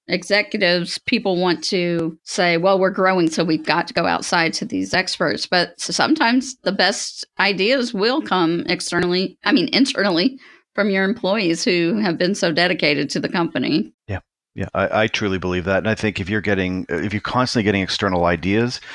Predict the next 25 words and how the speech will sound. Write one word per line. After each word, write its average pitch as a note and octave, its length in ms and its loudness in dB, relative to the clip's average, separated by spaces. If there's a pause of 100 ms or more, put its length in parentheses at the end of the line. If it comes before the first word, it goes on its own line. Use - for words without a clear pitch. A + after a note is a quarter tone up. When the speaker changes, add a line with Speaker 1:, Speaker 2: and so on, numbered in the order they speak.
(240)
Speaker 2:
chances G2 400 -2
are F#2+ 100 2
you're F2 160 0
getting E2+ 220 0
your D2+ 100 -2
competitors' - 540 -4
ideas. A#1+ 520 -6
Speaker 1:
Right. E3+ 520 0
Speaker 2:
Someone - 260 0
else G2 220 2
has G2 100 -4 (100)
figured G2 220 0
it F#2 100 0
out. G2 280 0 (240)
Now G2 180 2
someone F#2+ 300 -2
else F#2 180 0
is F2 100 -6
marketing F2 380 -2
it E2+ 40 -2
and - 100 -6
selling D#2+ 260 -2
it - 100 -12
to F2 120 -4
you. D#2 260 -4